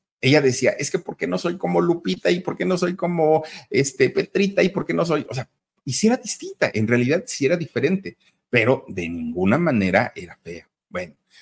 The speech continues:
pues resulta que ella se sentía fea y fue un complejo que la acompañó mucho tiempo.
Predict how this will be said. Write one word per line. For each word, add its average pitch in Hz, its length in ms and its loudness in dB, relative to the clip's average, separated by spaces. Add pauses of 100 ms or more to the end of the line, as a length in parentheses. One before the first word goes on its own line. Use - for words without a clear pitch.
(160)
pues 131 140 6
resulta 185 440 -4
que - 160 -8
ella 143 220 0
se 131 160 -6
sentía 107 460 -6
fea 95 500 -6
y 120 140 -8
fue 135 120 -2
un 151 80 -2
complejo 139 560 -2
que 110 80 -6
la 104 80 0
acompañó 95 580 -2 (300)
mucho 190 460 2
tiempo. - 420 -6